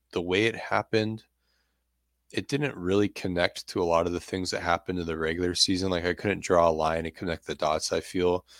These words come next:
Um, some stuff certainly, but, you know, with all in all, like, you know, you didn't have Brooks out there. Ryan Neal probably shouldn't have played. He wasn't a hundred percent. He was not nowhere near as what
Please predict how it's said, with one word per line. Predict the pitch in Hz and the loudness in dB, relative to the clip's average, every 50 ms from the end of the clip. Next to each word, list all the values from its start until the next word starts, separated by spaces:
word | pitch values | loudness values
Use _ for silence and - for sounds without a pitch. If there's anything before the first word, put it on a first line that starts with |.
| - - - - - _ _ _ _ - | -20 -20 -20 -20 -20 _ _ _ _ 2
Um, | 98 92 90 87 | 4 4 6 6
some | - - - 117 110 | 6 8 8 8 8
stuff | 104 - - 98 87 - | 6 4 6 6 4 4
certainly, | - - 107 92 85 82 82 80 82 82 | 2 2 2 2 2 0 -2 -4 -6 -6
but, | 82 90 113 117 107 | -4 -4 -4 -2 -2
you | 98 90 | -2 0
know, | 90 92 92 90 | 2 2 2 2
with | 90 90 90 - - - - _ _ _ _ _ _ _ | 2 2 0 0 -2 -8 -18 _ _ _ _ _ _ _
all | - 110 110 110 104 | 6 8 10 10 10
in | 95 90 | 10 8
all, | 87 85 85 85 82 | 6 6 6 6 4
like, | 80 78 80 - - - - _ _ _ _ _ _ _ _ _ _ _ _ _ _ _ _ _ _ _ _ _ _ _ - - - - - - _ | 2 -2 -4 -6 -10 -18 -20 _ _ _ _ _ _ _ _ _ _ _ _ _ _ _ _ _ _ _ _ _ _ _ -12 -12 -12 -14 -20 -18 _
you | - 95 | 0 2
know, | 92 | 4
you | 95 95 | 4 6
didn't | 107 113 | 6 6
have | 117 107 87 - | 6 6 6 6
Brooks | 101 95 90 - - | 6 6 6 6 6
out | 95 87 85 - - | 6 6 6 6 4
there. | - 87 85 82 80 | 4 4 4 4 4
Ryan | 82 90 92 95 101 95 | 4 6 6 6 4 4
Neal | 90 90 90 85 | 2 2 0 0
probably | - - - 85 85 85 85 | 0 2 2 4 4 4 2
shouldn't | - - 95 87 82 80 | 0 -2 -4 -4 -6 -6
have | 82 78 | -8 -10
played. | - - - 80 78 78 78 78 - _ _ _ _ _ _ _ _ _ | -6 -4 -2 -2 -2 -4 -6 -10 -12 _ _ _ _ _ _ _ _ _
He | - 92 | 0 2
wasn't | 92 95 90 101 95 | 4 4 4 4 2
a | 80 | 0
hundred | 92 92 90 82 | 2 0 0 -2
percent. | - - 82 - - - 80 78 85 92 | -2 -4 -2 0 0 0 0 0 -2 -2
He | 87 90 | 0 2
was | 87 90 82 87 | 2 2 2 2
not | 92 92 95 101 95 | 2 2 2 2 2
nowhere | 98 101 101 104 98 | 2 4 4 4 4
near | 98 95 92 | 4 4 4
as | 92 90 85 82 - | 4 4 4 2 0
what | - - 90 87 87 - | 2 2 2 2 2 0